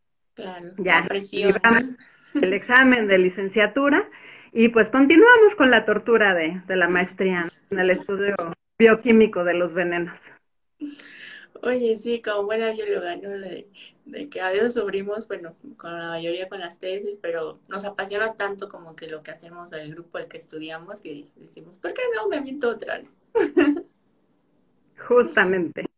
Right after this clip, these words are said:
Speaker 2: esa curiosidad.
Speaker 1: Así es. Oye, entonces ya ahí en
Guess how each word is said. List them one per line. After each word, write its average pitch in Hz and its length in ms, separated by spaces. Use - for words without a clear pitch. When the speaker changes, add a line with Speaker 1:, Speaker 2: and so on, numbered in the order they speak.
Speaker 2:
esa 190 300
curiosidad. 170 480
Speaker 1:
Así 208 420
es. 196 200
Oye, 208 260
entonces 202 340
ya 196 140
ahí 185 240
en 175 140